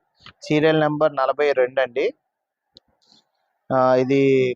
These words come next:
కార్పొరేషన్, మున్సిపల్ కార్పొరేషన్ ఖమ్మంలో ఉన్న షట్టర్ ఇది. ఆ, నాలుగు వందల గజాల షట్టర్, కమర్షియల్ షాప్,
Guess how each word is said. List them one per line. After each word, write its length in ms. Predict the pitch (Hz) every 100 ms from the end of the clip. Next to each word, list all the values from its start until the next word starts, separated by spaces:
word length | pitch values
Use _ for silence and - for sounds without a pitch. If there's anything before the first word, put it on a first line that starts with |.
| _ 135
కార్పొరేషన్, 580 | 135 139 156 151 147
మున్సిపల్ 380 | 135 135 - 156
కార్పొరేషన్ 540 | 151 147 - 147 - 147
ఖమ్మంలో 460 | 135 135 139 139
ఉన్న 140 | 131 127
షట్టర్ 460 | - 143 120 147
ఇది. 360 | 143 127 175 294 _ _ _ _ _ _ _ _ -
ఆ, 420 | 120 120 120 120 117
నాలుగు 360 | 123 139 151 156
వందల 280 | 151 147
గజాల 420 | 139 135 139 147 143
షట్టర్, 600 | - 143 123 143 135 262 - _ _ _ _ -
కమర్షియల్ 440 | 131 139 - 147
షాప్, 580 | 135 - 123 123 147